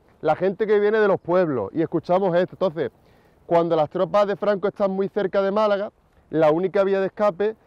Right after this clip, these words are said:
es la zona de la carretera de Almería, esto que estamos aquí. Entonces la gente se va desplazando por esta carretera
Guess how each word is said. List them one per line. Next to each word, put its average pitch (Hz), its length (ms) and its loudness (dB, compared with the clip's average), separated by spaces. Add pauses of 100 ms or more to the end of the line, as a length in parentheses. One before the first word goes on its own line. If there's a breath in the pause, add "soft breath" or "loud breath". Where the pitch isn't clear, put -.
(120)
es 180 140 0
la 190 160 2
zona 202 420 -4 (480)
de 160 160 0
la 165 100 2
carretera 165 420 0
de 185 60 4
Almería, 156 360 2
esto 156 180 -6
que 156 80 -6
estamos 160 340 -2
aquí. 143 100 -2
Entonces 170 200 -4
la 156 80 0
gente 196 320 -4
se 185 100 -4
va 165 120 0
desplazando 185 680 -2
por 139 160 -2
esta 170 200 -6
carretera 196 580 -2